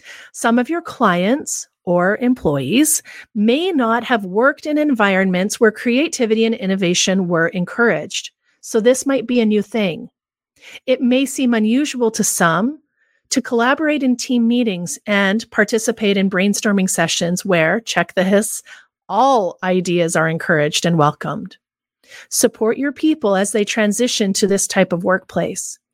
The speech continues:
This can encourage folks to look for new possibilities and harness the power of collective creativity.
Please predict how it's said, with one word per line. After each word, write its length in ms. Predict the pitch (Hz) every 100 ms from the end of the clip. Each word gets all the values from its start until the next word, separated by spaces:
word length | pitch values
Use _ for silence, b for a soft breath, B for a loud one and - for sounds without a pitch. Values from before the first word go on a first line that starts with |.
| B B B B -
This 200 | 277 -
can 160 | 339
encourage 520 | 381 - 220 220 - -
folks 360 | 180 285 -
to 120 | -
look 200 | 214 202
for 200 | - 220
new 180 | 202 185
possibilities 880 | 185 175 175 185 175 170 180 262 285 -
and 160 | 208 196
harness 460 | - 220 262 277
the 140 | - 285
power 380 | 208 170 180
of 180 | 196 185
collective 880 | - 214 214 226 320 - 190 175 -
creativity. 840 | - 196 165 - 180 165 151 175